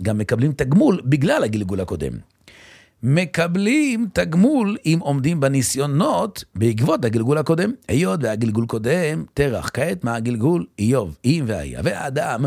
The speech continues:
הוא עומד בניסיונות, איוב, אז מה הוא הופך להיות אם הוא עומד באופן מושלם? אז איוב הופך להיות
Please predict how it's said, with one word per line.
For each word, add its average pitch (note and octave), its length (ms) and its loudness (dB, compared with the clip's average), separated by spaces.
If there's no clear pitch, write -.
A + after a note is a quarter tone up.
הוא A#2 160 -2
עומד E3 280 0
בניסיונות, C3 720 0
איוב, C3 560 4
אז A#2 180 0
מה E3+ 80 4
הוא F3+ 80 2
הופך D3+ 240 0
להיות E3 260 0
אם E3 40 0
הוא D3+ 60 2
עומד D#3 140 2
באופן D#3 220 2
מושלם? D#3+ 640 0
אז B2 220 -2
איוב F3 440 0
הופך E3+ 300 0
להיות F#3 720 2